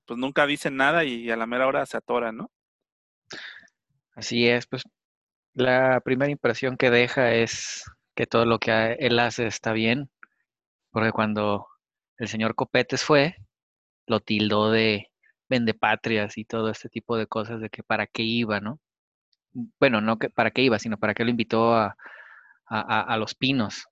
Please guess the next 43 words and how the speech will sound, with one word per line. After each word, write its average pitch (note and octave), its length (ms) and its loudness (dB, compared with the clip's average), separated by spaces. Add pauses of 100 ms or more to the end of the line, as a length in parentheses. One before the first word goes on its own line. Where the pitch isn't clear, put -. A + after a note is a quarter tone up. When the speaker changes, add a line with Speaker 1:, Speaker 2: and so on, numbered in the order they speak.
(400)
Speaker 2:
siendo A2+ 260 -4
que A2+ 80 -4
estaba A2 300 -2
en A2+ 100 -10
plena A2+ 800 -2
campaña A#2+ 600 -2
contra A2 300 -6
Hillary G#2+ 340 -6
Clinton A#2+ 560 -2
y G#2 60 -10
todo G#2+ 260 -6
esto. A2 360 -8 (1080)
Pero, A#2+ 480 2 (600)
pues, - 100 -12
como B2+ 220 0
dicen E3 260 2
ellos, D3 400 -2 (360)
Dios C3+ 260 0
los C#3+ 160 0
hace, C#3 220 0
ellos C3+ 200 2
se - 80 -4
juntan. A#2 540 -2 (680)
Pues, - 200 -10
él A2+ 100 -2
yendo A#2 300 0
para A#2 240 2
allá, A#2+ 480 2
es-, - 180 -8 (680)
estás G#2+ 440 -6
hablando A2+ 420 -2
de A2 140 -4
dos A#2 220 0
de A#2+ 80 0
los A2 140 -4
peores A#2 260 -2
presidentes A2+ 640 -2
que A2+ 100 -6
hay A2 80 0
en A2 80 -4
la G#2+ 60 -6
actualidad, A#2 540 -2
entonces, A2 580 -6